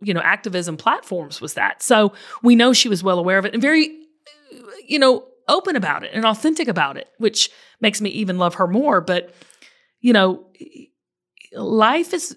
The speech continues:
life can be magical. It can be a brick. But you've gotta shift your perspective because, y'all, we have so much hope.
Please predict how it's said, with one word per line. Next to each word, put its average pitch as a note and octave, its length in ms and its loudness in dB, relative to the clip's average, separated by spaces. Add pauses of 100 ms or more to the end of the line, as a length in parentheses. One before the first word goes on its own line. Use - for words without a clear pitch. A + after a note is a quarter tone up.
(120)
life A#3 320 0
can D4+ 160 -2
be B3+ 140 0
magical. A3+ 640 -4
It G3+ 160 -2
can C#4 240 0
be D4 400 -4
a A#3+ 80 2
brick. B3+ 480 -4 (1160)
But G#3 280 4
you've G#3+ 180 -4
gotta A#3 400 0
shift G3+ 320 -4
your F#3 80 -8
perspective F3+ 640 -6
because, F3+ 400 -8
y'all, G3 320 -4
we G#3 140 -6
have G3+ 180 -8
so F#3 220 -8
much F3+ 240 -10
hope. E3+ 420 -6